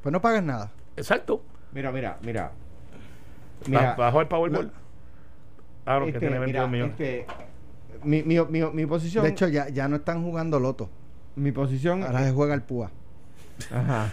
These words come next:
Speaker 2: Hay dos o tres que se ganaron la lotería y van por, pronto a cobrar su
Speaker 1: Esta
Speaker 2: premio.
Speaker 1: semana el púa tiene
Speaker 2: Eh,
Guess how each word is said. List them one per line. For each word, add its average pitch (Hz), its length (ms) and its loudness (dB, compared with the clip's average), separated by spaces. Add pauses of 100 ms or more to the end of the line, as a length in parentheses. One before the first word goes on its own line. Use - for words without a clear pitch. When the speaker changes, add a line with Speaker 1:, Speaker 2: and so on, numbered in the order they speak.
Speaker 2:
Hay 131 160 6
dos 156 200 8
o 143 40 4
tres 165 140 0
que 165 80 2
se 131 100 2
ganaron 139 320 8
la 165 80 8
lotería 156 440 4
y 147 80 4
van 165 180 4
por, - 240 -8
pronto 208 480 2
a 175 80 2
cobrar 160 240 0
su 160 60 6
Speaker 1:
Esta 262 180 8
Speaker 2:
premio. 240 180 4
Speaker 1:
semana 226 500 4
el 190 100 2
púa 220 360 4
tiene 214 680 4
Speaker 2:
Eh, 165 40 -2